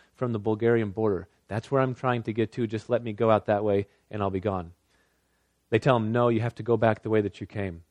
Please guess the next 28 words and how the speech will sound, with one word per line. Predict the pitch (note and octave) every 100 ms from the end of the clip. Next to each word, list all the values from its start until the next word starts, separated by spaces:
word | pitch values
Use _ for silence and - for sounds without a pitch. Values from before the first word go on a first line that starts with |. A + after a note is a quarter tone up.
| _ _ _
So | -
he |
has | G#2+ -
to | F2+
backtrack | A2+ B2+ - - B2 A#2 - _ _
and | G2+ G2+
leave | A2+ C#3 C3
the | B2+
country | C3+ A#2+ - A#2+ A2+
at | G#2
the | G2
same | - A#2+ G#2+
border | G#2+ A2
that | G#2+ G2
he |
came | G2 - G#2 G#2
in, | G2+ G#2 _ _
and | G2+
so | F#2+ G2+
he | G#2
loses | G#2 A#2+ A2+ A2
all | - A2 C3+
of | C3+
his | B2+
progress | - A#2 A2 G2+ F#2 - _ _ _
toward | A#2+ G2+
his | G2
goal. | F#2+ G2+ F2